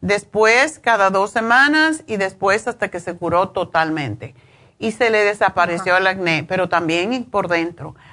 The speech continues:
Speaker 1: Así que esto es
Speaker 2: Ajá.
Speaker 1: importante y yo te hago el plan, pero tú necesitas llamar a Happy and Relax y pedir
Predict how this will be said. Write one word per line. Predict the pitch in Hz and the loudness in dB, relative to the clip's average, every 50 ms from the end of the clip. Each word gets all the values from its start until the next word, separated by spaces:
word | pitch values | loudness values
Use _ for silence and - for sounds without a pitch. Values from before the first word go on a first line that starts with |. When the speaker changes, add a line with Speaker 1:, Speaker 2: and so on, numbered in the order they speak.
| - - - | -20 -10 -6
Speaker 1:
Así | 208 202 - 233 220 | -6 -4 -4 -4 -4
que | 220 240 220 208 - - | -2 0 -2 -2 0 0
esto | 196 226 247 254 254 - 262 | 0 0 0 0 0 0 0
es | 254 240 | 0 0
Speaker 2:
Ajá. | 214 240 | 0 -2
Speaker 1:
importante | 226 220 220 220 208 208 - 208 196 190 190 190 - - 220 240 233 - - _ _ _ - | -2 -2 0 -2 -2 0 0 0 0 0 0 -2 -4 -4 -4 -4 -4 -8 -12 _ _ _ -6
y | 202 196 196 190 190 190 180 180 170 170 170 110 - - _ _ _ _ _ _ _ _ | -4 -4 -4 -2 -2 -4 -4 -4 -6 -8 -10 -12 -14 -16 _ _ _ _ _ _ _ _
yo | - - 190 208 202 | -4 -2 -2 0 0
te | - 254 247 | 2 4 4
hago | 240 247 254 262 | 6 4 4 2
el | 262 262 | 0 0
plan, | 254 - 233 220 220 226 233 233 | 0 0 2 4 4 4 2 0
pero | 226 - 208 196 190 185 | -2 0 0 2 0 0
tú | - 190 190 | -2 -2 -2
necesitas | 196 196 208 208 214 214 214 - 220 208 196 - 202 196 190 | -2 -2 -2 -4 -4 -6 -4 -6 -6 -6 -2 -2 -2 -2 -2
llamar | 196 196 180 180 180 185 180 185 185 180 185 175 - _ | -4 -4 -2 0 0 2 4 4 2 2 0 -4 -8 _
a | - 170 170 | -4 -4 -4
Happy | 170 - 180 160 170 - 185 | -2 0 0 0 0 -2 -2
and | 185 180 175 | -2 -2 -2
Relax | 175 165 165 170 165 165 170 175 175 - - _ - | -2 -2 0 2 2 2 2 0 -2 -8 -20 _ -12
y | 175 165 | -12 -8
pedir | - 170 165 170 180 185 185 185 185 190 185 | -4 -4 -2 -2 -2 -2 -2 -2 -2 -4 -8